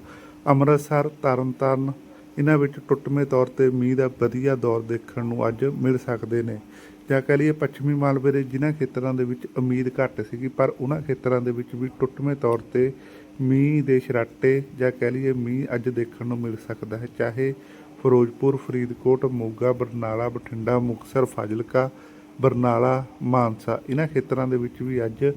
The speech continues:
ਟੁੱਟਵੇਂ ਤੌਰ 'ਤੇ ਮੀਂਹ ਦੇ ਛਰਾਟੇ ਵੱਖ-ਵੱਖ ਖੇਤਰਾਂ ਦੇ ਵਿੱਚ ਤੁਹਾਨੂੰ ਦੇਖਣ ਨੂੰ ਮਿਲ ਸਕਦੇ ਨੇ। ਜਿਹੜਾ ਜ਼ਿਆਦਾ ਮੀਂਹ ਆ, ਉਹ ਪਹਾੜਾਂ ਤੋਂ ਤਕਰੀਬਨ ਸੱਠ ਸੱਤਰ ਕਿਲੋਮੀਟਰ ਦੇ ਏਰੀਏ ਦੇ ਵਿੱਚ ਤਕੜੀਆਂ ਮੀਂਹ ਦੀਆਂ ਕਾਰਵਾਈਆਂ ਦੇਖਣ ਨੂੰ ਮਿਲਣਗੀਆਂ,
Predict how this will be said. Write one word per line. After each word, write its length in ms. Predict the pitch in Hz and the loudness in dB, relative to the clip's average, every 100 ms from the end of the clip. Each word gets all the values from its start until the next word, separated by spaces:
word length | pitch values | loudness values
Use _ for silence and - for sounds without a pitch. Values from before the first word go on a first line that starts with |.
| - - - - | -6 -20 -20 -4
ਟੁੱਟਵੇਂ 400 | 147 147 156 156 | -2 0 2 2
ਤੌਰ 220 | 156 127 120 | 2 0 0
'ਤੇ 200 | 135 131 | 2 2
ਮੀਂਹ 340 | 123 123 139 | 2 0 0
ਦੇ 180 | 131 127 | -2 -4
ਛਰਾਟੇ 440 | - 117 107 131 | -4 -4 -4 -2
ਵੱਖ-ਵੱਖ 460 | 120 120 - 131 127 - | -2 -2 -4 -6 -6 -8
ਖੇਤਰਾਂ 340 | 120 - 120 113 | -10 -6 -4 -4
ਦੇ 80 | |
ਵਿੱਚ 160 | 113 117 - | -6 -8 -4
ਤੁਹਾਨੂੰ 380 | 127 123 117 117 | -4 -2 -4 -4
ਦੇਖਣ 340 | 117 110 - 123 | -4 -4 -4 -4
ਨੂੰ 140 | 120 | -2
ਮਿਲ 160 | 110 104 107 | -4 -6 -6
ਸਕਦੇ 340 | 104 107 110 | -8 -4 -4
ਨੇ। 140 | 107 107 - - - - - | -6 -10 -18 -20 -20 -14 0
ਜਿਹੜਾ 240 | 135 151 | 4 4
ਜ਼ਿਆਦਾ 400 | 147 117 110 131 | 4 0 2 2
ਮੀਂਹ 300 | 127 135 139 | 2 0 0
ਆ, 40 | 139 | -2
ਉਹ 160 | - | -2
ਪਹਾੜਾਂ 520 | 139 139 131 123 123 123 - | -2 0 0 -2 -2 -4 -2
ਤੋਂ 200 | 131 123 - | 0 0 -2
ਤਕਰੀਬਨ 420 | 123 120 120 127 123 | -2 -2 -2 -4 -2
ਸੱਠ 180 | 123 - | -4 -4
ਸੱਤਰ 260 | 123 - 117 | -8 -4 -4
ਕਿਲੋਮੀਟਰ 580 | - 117 120 120 120 120 | -2 -2 0 -2 -4 -2
ਦੇ 240 | 120 123 123 | 2 0 2
ਏਰੀਏ 300 | 113 117 120 | 0 0 -4
ਦੇ 120 | 117 | -4
ਵਿੱਚ 160 | 113 - - | -6 -10 -2
ਤਕੜੀਆਂ 420 | 127 117 120 127 | -2 0 -2 -2
ਮੀਂਹ 240 | 123 120 123 | -2 -2 -2
ਦੀਆਂ 240 | 131 120 104 | -4 -4 -2
ਕਾਰਵਾਈਆਂ 580 | 113 107 110 113 120 123 - - - - 123 | -2 0 -2 -4 -4 -6 -10 -20 -20 -4 4
ਦੇਖਣ 360 | 127 - 123 | 4 4 -4
ਨੂੰ 120 | 123 | -2
ਮਿਲਣਗੀਆਂ, 440 | 117 117 123 127 | 0 -2 -4 -4